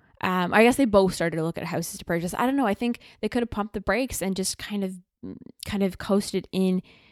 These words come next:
the, I mean, owning a condo in itself is a huge feat. So they could have just coasted in that space. Who knows why he was, h-, him and her were both antsy to purchase a, a home together. Like, I, we don't know that, but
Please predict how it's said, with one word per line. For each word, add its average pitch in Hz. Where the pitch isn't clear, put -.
the, 196
I 208
mean, 240
owning 262
a 208
condo 214
in 185
itself 196
is 180
a 180
huge -
feat. 233
So -
they 214
could -
have 254
just 226
coasted 202
in 185
that 180
space. 196
Who 277
knows 240
why 185
he 190
was, 175
h-, 196
him 202
and 175
her 202
were 190
both 170
antsy 175
to 190
purchase 175
a, 170
a -
home 175
together. 190
Like, 180
I, 147
we 196
don't 170
know 170
that, 220
but 185